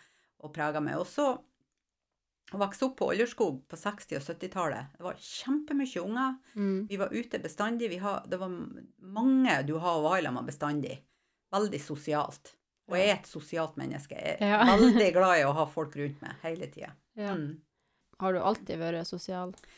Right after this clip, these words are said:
Speaker 1: Ja, var mye ute,
Speaker 2: Mm.
Speaker 1: mye, har mange å være i lag med, holdt på med mye. Var med på håndball, var med på turn,
Speaker 2: Ja, det
Speaker 1: var
Speaker 2: var,
Speaker 1: med på
Speaker 2: det
Speaker 1: ting.
Speaker 2: var mitt, eh, neste spørsmål,
Speaker 1: Å ja,
Speaker 2: om du har,
Speaker 1: ok.
Speaker 2: var med på noen fritidsaktiviteter.
Speaker 1: Ja, ja, jeg var det.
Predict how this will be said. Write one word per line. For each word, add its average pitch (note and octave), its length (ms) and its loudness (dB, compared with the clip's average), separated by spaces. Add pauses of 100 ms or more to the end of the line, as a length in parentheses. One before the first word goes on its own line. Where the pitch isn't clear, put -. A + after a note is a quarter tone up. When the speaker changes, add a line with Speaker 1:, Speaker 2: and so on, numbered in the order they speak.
(240)
Speaker 1:
Ja, C4 140 6 (340)
var B3+ 100 -4
mye B3+ 380 0
ute, A3+ 440 -4 (200)
Speaker 2:
Mm. G#3+ 220 0
Speaker 1:
mye, F#3+ 260 -2
har A3 120 -4
mange A3+ 520 -2
å G3 100 2
være F#3+ 220 2
i G#3 60 -2
lag G#3+ 120 -2
med, G#3+ 440 -4
holdt G#3+ 200 -8
på A3 140 -4
med E3 240 -4
mye. D#3+ 360 -4 (560)
Var G3+ 100 -6
med G3 160 -4
på F3+ 80 0
håndball, F3+ 580 -2
var F3 80 -4
med F3+ 220 -4
på F3+ 100 -6
turn, F3 460 -6 (100)
Speaker 2:
Ja, G3 220 -4 (180)
det - 80 -2
Speaker 1:
var A3 80 6
Speaker 2:
var, B3 60 10
Speaker 1:
med A#3+ 100 12
på A3 160 8
Speaker 2:
det A3+ 80 8
Speaker 1:
ting. A3+ 80 6
Speaker 2:
var C#4 120 12
mitt, A3 340 2
eh, G3 260 2
neste A#3 320 2
spørsmål, G#3 400 0
Speaker 1:
Å C4 80 12
ja, C#4 160 10
Speaker 2:
om F#3+ 60 8
du A3 60 10 (100)
har, G3+ 180 6
Speaker 1:
ok. G3 240 6
Speaker 2:
var G#3 140 8
med G#3 240 6
på - 160 -10
noen F3 260 -2
fritidsaktiviteter. A3+ 1080 2
Speaker 1:
Ja, G#3 80 6
ja, A3 60 6
jeg G#3+ 80 4
var A#3 140 4
det. E3 140 -2